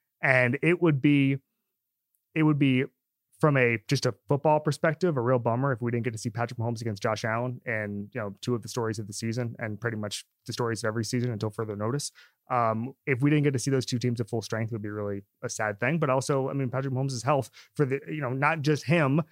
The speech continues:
and everybody around him and his loved ones, but also the sport of football. We need Patrick Mahomes healthy. So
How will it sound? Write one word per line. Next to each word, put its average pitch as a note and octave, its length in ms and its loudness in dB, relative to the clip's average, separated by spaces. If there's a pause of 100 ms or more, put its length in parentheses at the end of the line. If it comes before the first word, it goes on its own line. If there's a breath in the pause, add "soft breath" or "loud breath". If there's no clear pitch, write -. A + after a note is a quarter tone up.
(160 loud breath)
and C3 100 4
everybody D3 360 4
around C#3+ 300 4
him C#3+ 100 2
and C3+ 60 2
his B2 120 0
loved D#3+ 180 2
ones, C3 240 2
but B2+ 140 -2
also D3 320 0
the C#3+ 120 -8
sport D#3 220 0
of C#3 80 -4
football. A2+ 280 0
We C#3 120 2
need D#3+ 120 4
Patrick D#3+ 260 0
Mahomes D3 220 0
healthy. D3+ 260 -2
So B2 240 0